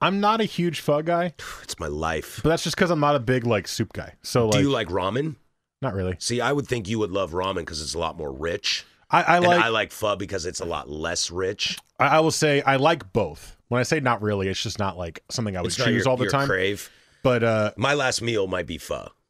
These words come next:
Speaker 1: Mm.
Speaker 2: Yeah.
Speaker 1: Cool.
Speaker 2: Yeah.
Speaker 1: From Pho King Good?
Speaker 2: <laughs> Uh,
Speaker 1: That's a real
Speaker 2: no,
Speaker 1: restaurant.
Speaker 2: no, no,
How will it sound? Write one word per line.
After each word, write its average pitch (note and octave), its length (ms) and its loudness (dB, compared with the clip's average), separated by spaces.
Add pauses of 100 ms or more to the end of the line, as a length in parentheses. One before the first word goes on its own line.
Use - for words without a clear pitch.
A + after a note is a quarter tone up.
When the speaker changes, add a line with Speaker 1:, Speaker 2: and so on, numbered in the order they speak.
(340)
Speaker 1:
Mm. F#2+ 220 -2 (120)
Speaker 2:
Yeah. D#2 240 -6 (320)
Speaker 1:
Cool. F#2 240 -2 (760)
Speaker 2:
Yeah. D#2+ 180 -6 (840)
Speaker 1:
From G2 320 0
Pho F#2 380 0 (760)
King G2+ 220 -2
Good? A2+ 260 -2 (240)
Speaker 2:
<laughs> - 160 0 (840)
Uh, G#2+ 540 0 (120)
Speaker 1:
That's - 140 0
a D3 40 2
real D3 160 6
Speaker 2:
no, - 40 6
Speaker 1:
restaurant. A2 420 2
Speaker 2:
no, D3 160 -2
no, A2 60 -10